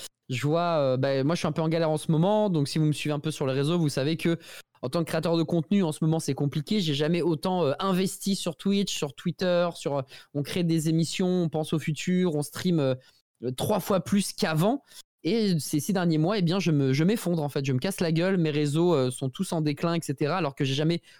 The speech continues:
autant investi sur ma propre marque, en fait, sur ma propre personne. Et du coup, euh, j'ai dû prendre un mi-temps.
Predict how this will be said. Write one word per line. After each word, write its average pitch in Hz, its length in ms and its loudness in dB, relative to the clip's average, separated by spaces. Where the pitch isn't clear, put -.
autant 202 380 2
investi 190 540 0
sur 170 200 0
ma 139 120 2
propre 156 400 -2
marque, 170 320 0
en 170 80 0
fait, 254 200 -6
sur 151 220 -2
ma 147 120 -2
propre 180 340 -2
personne. 160 540 -2
Et 170 160 4
du 156 160 2
coup, 294 440 2
euh, 135 460 2
j'ai 131 140 0
dû 151 100 0
prendre 151 220 0
un - 20 2
mi-temps. 190 320 0